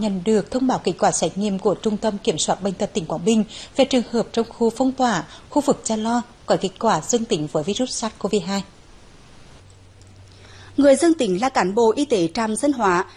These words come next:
Speaker 2: đang thực hiện nhiệm vụ tại chốt kiểm soát phòng chống dịch covid mười chín ở khu vực Cha Lo. Thông tin dịch tễ, đối tượng có liên quan đến địa bàn bản Y Leng, ngành y tế đã tích cực truy vết và kiểm soát có hai mươi F một, sáu hai F hai, chủ yếu ở bản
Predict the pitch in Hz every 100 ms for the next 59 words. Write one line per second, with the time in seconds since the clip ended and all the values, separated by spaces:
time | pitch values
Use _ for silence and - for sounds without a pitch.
0 | - - 302 294 262 240 240 220 240 214
1 | 240 220 226 175 233 170 247 311 - 240
2 | 233 - 226 269 302 262 220 - 185 -
3 | 254 202 - 277 - 190 - 254 254 254
4 | - - - - - - 285 285 269 226
5 | - 262 339 - 247 180 240 214 214 214
6 | 170 262 269 262 262 233 180 208 240 220
7 | - 247 240 160 - 247 247 247 - -
8 | - - 285 285 339 240 185 190 254 311
9 | 349 330 254 - 277 269 302 349 262 226
10 | 262 170 - 269 311 - 233 170 - -
11 | - 277 277 196 - 220 202 - - -
12 | - 277 202 165 247 214 - 233 262 -
13 | - - - 269 233 190 - 233 233 196